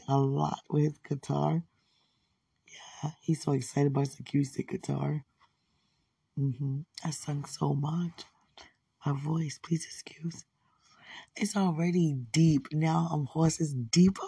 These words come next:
Puka. I know. <laughs> My voice is already deep. And now it's deeper. I want to get on here before I go to bed. Mm-hmm.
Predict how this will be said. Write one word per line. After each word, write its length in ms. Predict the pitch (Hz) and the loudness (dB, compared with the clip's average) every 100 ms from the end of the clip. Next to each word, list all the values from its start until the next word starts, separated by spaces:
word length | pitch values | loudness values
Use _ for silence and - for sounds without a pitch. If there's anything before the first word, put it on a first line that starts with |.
| - | -4
Puka. 680 | 143 131 - 156 165 202 262 _ _ _ _ - - _ 196 | -4 -4 -2 2 4 2 -2 _ _ _ _ -20 -20 _ 2
I 180 | 208 220 - 202 | 2 2 -2 0
know. 340 | 185 180 180 - | -2 -2 -6 -4
<laughs> 1800 | 165 - - _ _ _ _ _ - - - - - - - _ _ | -4 -4 -20 _ _ _ _ _ -6 -6 -6 -10 -14 -18 -20 _ _
My 80 | 165 | 0
voice 320 | 170 175 156 | 2 0 0
is 160 | 156 - | -6 -12
already 420 | - - - - - | -20 -20 -20 -20 -20
deep. 240 | - - _ - _ _ _ _ _ - | -20 -20 _ -20 _ _ _ _ _ -6
And 120 | 151 | -6
now 140 | - - | -6 -18
it's 140 | - | -16
deeper. 420 | - - - - - _ _ _ _ _ _ _ - _ - - - - | -16 -16 -20 -20 -20 _ _ _ _ _ _ _ -20 _ -16 -16 -16 -10
I 80 | - | 0
want 180 | 180 180 | 0 0
to 60 | |
get 160 | - - | -6 -8
on 60 | |
here 80 | - - | -10 -12
before 220 | 143 - | -12 -14
I 80 | - | -4
go 100 | 156 | 0
to 80 | 139 | 0
bed. 340 | - 156 160 - _ _ _ _ _ _ _ _ _ _ _ 131 | 0 0 0 -4 _ _ _ _ _ _ _ _ _ _ _ -2
Mm-hmm. 440 | 131 131 135 | -2 -2 -4